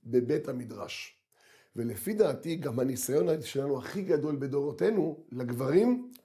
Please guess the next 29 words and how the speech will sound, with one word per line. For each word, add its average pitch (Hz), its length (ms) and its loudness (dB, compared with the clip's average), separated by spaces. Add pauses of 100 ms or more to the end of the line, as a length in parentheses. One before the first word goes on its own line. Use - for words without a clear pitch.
(680)
זה 120 280 4
לימוד 151 540 4 (140)
תורה. 120 280 0 (800)
גברים 170 480 4
יקרים, 156 500 0 (180)
ללמוד 180 760 4
תורה 180 320 2
בבית 151 400 -2
המדרש 151 720 -2
זה 131 180 2
לא 170 300 4
עניין 156 360 2
של 143 280 -2
דתיים, 135 600 -2 (540)
זה 131 100 -2
עניין 151 260 0
של 160 280 -4 (180)
עם 139 180 -4
ישראל, 107 520 -6 (440)
כי 147 120 -4
זה 131 120 0
גובל 147 500 0 (160)
בנושא 131 380 -4
שנקרא 135 400 -8 (140)
איכות 123 380 -8
חיים. 104 260 -14 (840)
למה 175 220 6
אני 180 120 8
מתכוון? 139 420 0